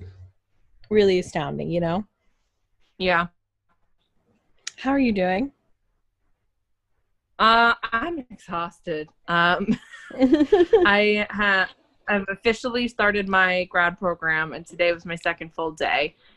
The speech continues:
Speaker 2: And Tuesdays are, like, my extra <laughs> long day 'cause I have, uh, my internship in the morning and then class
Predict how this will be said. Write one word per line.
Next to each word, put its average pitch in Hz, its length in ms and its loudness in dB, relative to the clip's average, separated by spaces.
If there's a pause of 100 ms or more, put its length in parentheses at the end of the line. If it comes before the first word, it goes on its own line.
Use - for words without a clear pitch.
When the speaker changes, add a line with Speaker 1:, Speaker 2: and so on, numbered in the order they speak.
(220)
Speaker 2:
And 175 500 0
Tuesdays 185 440 4
are, 175 100 6
like, 160 180 2
my 151 240 0 (100)
extra - 340 0
<laughs> 180 60 4 (140)
long 202 100 2
day 190 420 4
'cause 170 200 -10
I 160 120 0
have, 147 360 -2 (800)
uh, - 60 -4
my 165 120 0
internship 185 540 2
in 190 40 4
the 180 60 4
morning 170 340 2
and 165 120 0
then 160 80 -6
class 160 340 0